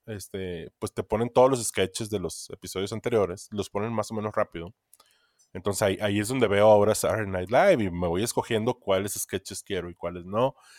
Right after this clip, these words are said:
Pero también veo, veo muchos canales ya muy variados. Veo el de Adam Savage, que, que el de Mythbusters, que este vato me cae muy bien y siempre está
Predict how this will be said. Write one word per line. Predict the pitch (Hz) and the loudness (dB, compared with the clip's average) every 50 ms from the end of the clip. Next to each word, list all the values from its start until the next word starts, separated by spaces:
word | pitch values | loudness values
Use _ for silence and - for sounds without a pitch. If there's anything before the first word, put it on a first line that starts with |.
| - _ _ - | -20 _ _ 0
Pero | 127 123 123 | 2 2 2
también | - - 110 101 87 95 98 107 120 139 160 170 175 160 143 - _ _ - | 2 0 -2 -2 0 0 0 2 2 2 0 -2 -4 -4 -8 -10 _ _ -4
veo, | - 98 110 127 - 117 | 0 2 2 2 2 2
veo | 135 - 127 | 2 2 2
muchos | 139 143 139 - - 165 165 147 - - - | 2 0 -4 -4 -2 -2 -2 -2 -4 -8 -8
canales | - - 113 104 95 92 98 104 127 143 139 127 | -4 -2 -2 0 2 0 0 0 -2 -4 -4 0
ya | 127 113 110 113 123 139 151 156 151 151 143 113 78 80 95 90 _ _ | 2 2 4 4 4 2 2 0 -2 -4 -4 -6 -8 -8 -10 -12 _ _
muy | 69 92 98 95 98 107 | -14 -10 -8 -6 -2 2
variados. | 123 131 127 117 131 175 214 208 170 127 | 2 4 4 4 4 4 4 2 2 4
Veo | 120 117 127 | 4 4 4
el | 143 139 | 6 6
de | 131 113 | 6 6
Adam | 107 107 117 113 - | 6 6 4 2 2
Savage, | - 117 110 110 110 117 143 - - - - - | 2 4 4 4 4 2 0 -2 -8 -12 -14 -12
que, | - 110 101 85 - _ | -8 -8 -8 -8 -8 _
que | _ - 92 87 87 | _ -12 -12 -10 -10
el | 90 92 90 87 82 | -10 -10 -10 -10 -8
de | 87 85 | -8 -6
Mythbusters, | 87 95 98 95 107 107 104 98 - - 98 104 117 - - - _ | -4 -4 -4 2 4 4 4 4 2 -4 -4 -6 -4 -6 -10 -12 _
que | - 95 92 | -8 -6 -6
este | 90 - - 104 | -6 -4 0 2
vato | 101 98 - - - 113 110 101 | 2 2 0 0 -2 -2 -2 -2
me | 95 90 | -4 -6
cae | - 95 95 | -4 -4 -4
muy | 98 107 107 | -4 -4 -4
bien | 104 107 107 107 107 113 | -2 -2 -2 -2 -2 -4
y | 110 98 | -6 -8
siempre | - - 98 92 - 101 | -6 -8 -8 -8 -8 -10
está | - - 107 104 101 | -2 2 2 2 2